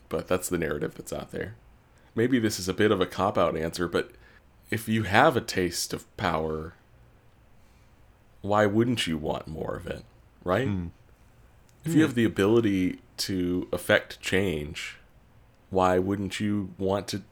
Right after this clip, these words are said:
Speaker 1: affect more change? Even from a positive, pro-, positive
Speaker 2: Yeah.
Speaker 1: perspective. If you've, if you've had a really positive experience with that, or if you've had a, an experience that has left a significant impression on you,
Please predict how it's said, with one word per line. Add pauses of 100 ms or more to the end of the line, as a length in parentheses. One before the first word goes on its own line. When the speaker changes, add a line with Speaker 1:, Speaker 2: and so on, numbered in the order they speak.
(140)
Speaker 1:
affect
more
change? (140)
Even
from
a
positive, (260)
pro-,
positive
Speaker 2:
Yeah.
Speaker 1:
perspective.
If
you've, (320)
if
you've
had
a
really
positive
experience
with
that, (680)
or (320)
if
you've
had
a,
an
experience
that
has
left
a
significant
impression
on
you,